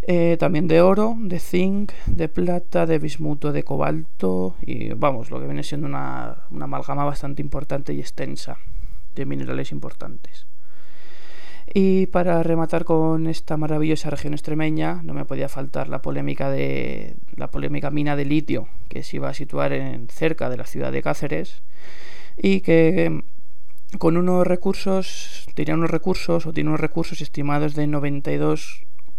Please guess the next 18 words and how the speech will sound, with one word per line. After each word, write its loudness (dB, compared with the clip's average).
coma 0
seis 0
millones 0
de 0
toneladas, 0
lo 4
que 0
se 0
traduciría, 0
según 0
el -2
precio 0
del -2
carbonato -2
de 0
litio 0
por -2
tonelada, 0